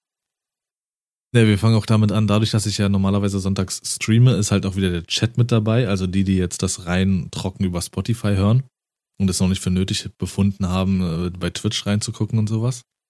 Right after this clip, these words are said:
Also wenn wir auf irgendwas hier eingehen oder so, dann ist es der Twitch-Chat, ne? By the way. Und ja, das Thema heute wurde schon ein, zwei, fünfmal gefragt,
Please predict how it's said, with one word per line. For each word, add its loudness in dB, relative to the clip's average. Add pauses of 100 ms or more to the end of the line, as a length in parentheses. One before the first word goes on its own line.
(520)
Also -2
wenn 2
wir 4
auf -2
irgendwas 0
hier -2
eingehen 2
oder 2
so, -2
dann 0
ist -4
es -12
der -4
Twitch-Chat, -4
ne? 2 (300)
By -2
the 0
way. 0 (1900)
Und 2
ja, 4 (560)
das -4
Thema 6
heute 4
wurde -2
schon 0
ein, -2
zwei, 0
fünfmal 0
gefragt, -6